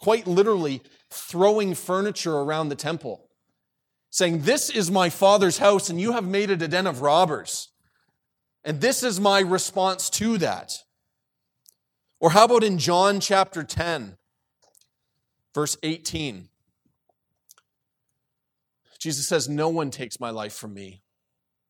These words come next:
I lay it down myself. But I also, I have the power to lay it down, and I also have the power to take it up again." No man had ever been able to say that. And Jesus said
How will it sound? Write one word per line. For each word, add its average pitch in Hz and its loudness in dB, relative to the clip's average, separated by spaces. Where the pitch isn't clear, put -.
I 127 -6
lay 123 -8
it 107 -14
down 113 -14
myself. 95 -14
But 120 -10
I 120 -6
also, 165 -6
I 127 -6
have 139 -10
the 123 -10
power 156 -6
to 156 -10
lay 131 -6
it 123 -14
down, 120 -8
and 120 -8
I 120 -8
also 156 -8
have 156 -12
the 175 -12
power 120 -6
to - -16
take 135 -16
it 131 -12
up 127 -10
again." 98 -18
No 240 -8
man 208 -4
had 175 -10
ever 202 -2
been 156 -6
able 160 -6
to 139 -12
say 143 -6
that. 98 -16
And 143 -6
Jesus 175 -2
said 151 2